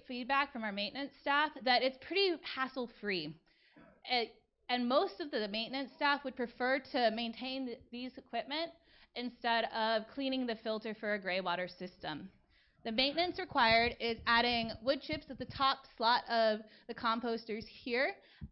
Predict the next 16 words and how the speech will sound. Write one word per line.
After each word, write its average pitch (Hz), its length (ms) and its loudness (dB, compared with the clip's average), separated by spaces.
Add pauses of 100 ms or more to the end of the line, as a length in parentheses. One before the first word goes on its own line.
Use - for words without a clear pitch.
uh, 233 400 4
once 262 240 0
a 370 80 0
week, 302 220 -2 (340)
and 247 120 4
then 247 220 -2
three 392 180 0
times 277 300 0
a 262 80 -6
week 233 240 -6 (200)
you 240 100 -4
have 254 280 0
to 262 80 -2
move 233 480 0
the 220 60 -6
compost 208 680 -6